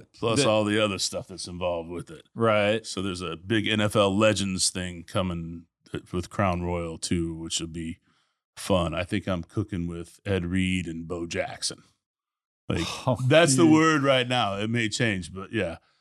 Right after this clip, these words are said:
Speaker 1: Like,
Speaker 2: I'm decent with knives. I'm decent on the grill.
Speaker 1: <laughs>
Speaker 2: I can, uh, I can, uh, I can, I can hold my own in the kitchen. But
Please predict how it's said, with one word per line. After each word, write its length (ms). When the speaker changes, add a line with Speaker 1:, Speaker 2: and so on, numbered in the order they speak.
Speaker 1:
Like, 220
Speaker 2:
I'm 180
decent 340
with 180
knives. 640
I'm 320
decent 280
on 180
the 120
grill. 520
Speaker 1:
<laughs> 920
Speaker 2:
I 180
can, 220
uh, 360
I 120
can, 220
uh, 460
I 120
can, 260
I 160
can 160
hold 220
my 180
own 220
in 100
the 80
kitchen. 560
But 360